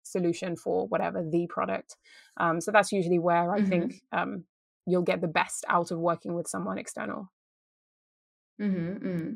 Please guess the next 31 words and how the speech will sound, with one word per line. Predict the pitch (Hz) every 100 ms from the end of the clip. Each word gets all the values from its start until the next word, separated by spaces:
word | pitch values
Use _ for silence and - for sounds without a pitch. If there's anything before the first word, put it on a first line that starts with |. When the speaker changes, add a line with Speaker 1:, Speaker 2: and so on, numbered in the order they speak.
| -
Speaker 2:
So | - 220
there's | 202 202
a | 202
time | 202 202
and | 214
a | 202
place, | 196 202 190 220 226 -
and, | 202 196 196 190 190 190 190 - - - - - -
uh, | 185 180 180 180 175 - -
you | 202
know, | 196 185
a |
sh-, | 185 - - - 175 - -
shift | - - - 233 233
in | 202
growth, | 180 196 220 -
it's | - 185 185 - -
that | 170 180 185
time, | 196 190 226 262 - - - -
uh, | 196 196 196 196
but | 180 208
also | 220 226 214
be | 202
cautious | 214 202 330
Speaker 1:
Yeah, | 415 381
Speaker 2:
not | 302 202
to | 202 190 185
go | 208 185
into | 190
Speaker 1:
exactly. | 180
Speaker 2:
soon. | 180 - 180 175 175